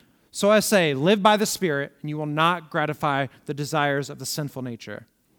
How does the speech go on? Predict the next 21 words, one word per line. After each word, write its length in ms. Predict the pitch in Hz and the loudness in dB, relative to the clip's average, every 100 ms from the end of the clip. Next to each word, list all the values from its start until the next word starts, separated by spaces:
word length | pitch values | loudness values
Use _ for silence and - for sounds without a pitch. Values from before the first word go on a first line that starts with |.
| _ - | _ -4
Since 280 | - 196 | -2 -2
we 140 | 202 185 | -2 -4
live 400 | 151 196 202 151 | 0 2 2 4
by 160 | 180 | 4
the 80 | 180 | 4
Spirit, 500 | - - 160 117 113 _ _ _ _ _ _ - | -4 -4 -4 -4 -8 _ _ _ _ _ _ -4
let 100 | 165 | -4
us 120 | 160 | -2
also 280 | 151 156 143 | -6 -6 -10
keep 320 | - 202 190 | -6 -6 -4
in 100 | 165 | -4
step 300 | 156 160 143 | -4 -6 -6
with 120 | 139 127 | -8 -12
the 40 | |
Spirit. 380 | - 127 98 - _ _ | -12 -10 -12 -16 _ _
Because 360 | 180 - 202 175 | -6 2 2 2
we 140 | 214 | 2
are 160 | 196 190 | 2 2
indwelt, 560 | 175 139 143 135 117 _ _ _ _ | -2 -4 -2 -2 -2 _ _ _ _
let 220 | 143 175 | 0 2
us 320 | 170 - - | 2 -2 -8